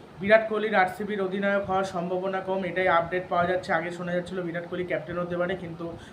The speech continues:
পরে আবার শোনা যাচ্ছে বিরাট কোহলি আরসিবির অধিনায়ক হওয়ার চান্স কম। আর মুম্বাই ইন্ডিয়ান্স কে এল রাহুলকে নিতে চেয়েছে, কলকাতা নাইট রাইডার্স যেমন কে এল রাহুলকে নিতে চেয়েছে, আগ্রহ প্রকাশ করেছে, তেমনি কে এল রাহুলকে নিতে চেয়েছে কিন্তু মুম্বাই ইন্ডিয়ান্স। মুম্বাই ইন্ডিয়ান্স কিন্তু কে এল রাহুলকে নেওয়ার আগ্রহ প্রকাশ করেছে, মানে রোহিত শর্মার দলে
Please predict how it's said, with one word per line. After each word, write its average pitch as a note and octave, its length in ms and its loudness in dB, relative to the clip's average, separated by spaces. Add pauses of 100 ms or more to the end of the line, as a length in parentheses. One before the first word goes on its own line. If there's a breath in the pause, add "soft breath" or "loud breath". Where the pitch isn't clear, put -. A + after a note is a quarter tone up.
পরে E3 180 2
আবার F3 160 2
শোনা E3 240 -6
যাচ্ছে F3 240 -4
বিরাট E3+ 280 -6
কোহলি F3 160 -4
আরসিবির E3+ 420 -2
অধিনায়ক E3+ 340 -4
হওয়ার E3 220 -2
চান্স E3 360 -2
কম। E3+ 240 2 (260 loud breath)
আর D3 160 -2
মুম্বাই F3 360 -2
ইন্ডিয়ান্স F3 320 -2
কে E3+ 120 -6
এল E3+ 140 -2
রাহুলকে F3 340 -2
নিতে F3 280 -6
চেয়েছে, E3+ 320 -4
কলকাতা F3+ 400 -2
নাইট E3+ 180 -2
রাইডার্স F3+ 280 -4
যেমন F3+ 240 -4
কে E3+ 100 -4
এল E3+ 100 -4
রাহুলকে F3 320 -4
নিতে F3 280 -6
চেয়েছে, F3 260 -4
আগ্রহ E3 300 0
প্রকাশ F3 340 -4
করেছে, F3+ 380 -4 (260 loud breath)
তেমনি F3 260 -4
কে F3 140 -4
এল E3+ 120 -2
রাহুলকে F3 340 -2
নিতে E3+ 280 -6
চেয়েছে F3 320 -6
কিন্তু F3 400 -6 (300 loud breath)
মুম্বাই E3+ 340 -2
ইন্ডিয়ান্স। D3+ 360 -4
মুম্বাই F3 300 -4
ইন্ডিয়ান্স F3+ 320 -6
কিন্তু F3+ 200 -8
কে F3 140 -6
এল E3 100 -2
রাহুলকে E3+ 380 -4
নেওয়ার E3+ 240 -2
আগ্রহ D#3+ 340 -2
প্রকাশ E3 340 -6
করেছে, D#3+ 320 -6
মানে D#3 180 -6
রোহিত D#3+ 220 -2
শর্মার E3+ 420 -8
দলে E3 260 -4